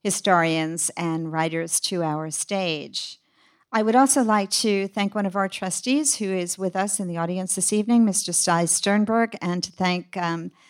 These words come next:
thank him for all he does on behalf of this great institution. Thanks so very much. Um, of course, I want to recognize all the Chairman's Council members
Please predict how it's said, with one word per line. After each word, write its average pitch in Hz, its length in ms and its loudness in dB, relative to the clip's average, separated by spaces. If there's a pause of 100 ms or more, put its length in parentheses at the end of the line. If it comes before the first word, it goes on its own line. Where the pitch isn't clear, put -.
(140)
thank 254 200 4
him 233 180 6
for 214 160 4
all 196 200 8
he 214 160 6
does 190 420 2
on 180 160 2
behalf 170 360 -2
of 156 120 -20
this 170 180 -2
great 170 260 -2
institution. 165 840 -6 (100)
Thanks 175 260 -6
so - 520 2
very 165 220 0
much. 156 300 -2 (3500)
Um, 202 280 0
of 196 100 -14
course, 220 240 2
I 208 80 4
want 202 140 0
to 196 40 0
recognize 226 600 2
all 190 100 4
the 170 260 -4
Chairman's 254 460 6
Council 233 400 2
members 208 560 -2